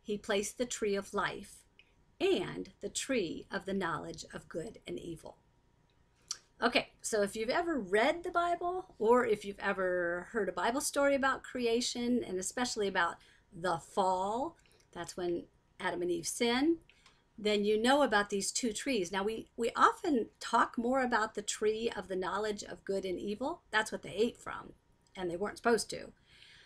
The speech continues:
But the tree of life being in the center of the garden is very important too.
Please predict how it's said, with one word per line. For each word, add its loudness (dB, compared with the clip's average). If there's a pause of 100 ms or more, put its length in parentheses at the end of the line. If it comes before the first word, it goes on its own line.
(460)
But -2
the 2
tree 4
of 0
life 6
being 2
in 0
the -2
center -2
of -6
the -10
garden -4
is -2
very -2
important -8
too. -4